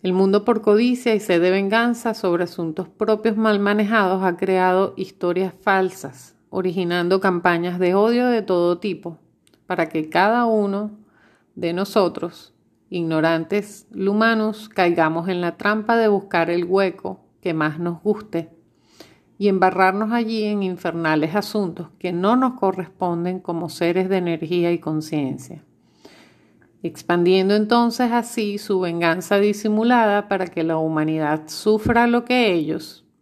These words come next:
un, al no reconocer virtudes y dormir plácidamente entre miseria llorándole a un muro,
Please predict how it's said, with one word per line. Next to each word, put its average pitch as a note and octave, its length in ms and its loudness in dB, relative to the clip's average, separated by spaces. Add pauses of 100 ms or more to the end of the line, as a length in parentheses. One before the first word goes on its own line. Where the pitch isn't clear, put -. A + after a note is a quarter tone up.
(880)
un, F3 420 -4 (960)
al F3 160 0
no D#3+ 100 4
reconocer F#3+ 760 2
virtudes G3 920 0
y G3+ 140 -2
dormir G3 440 2
plácidamente A#3 760 0
entre G#3 280 0
miseria E3+ 580 -2
llorándole D#3 520 2
a E3 60 0
un G3 120 0
muro, G3+ 440 0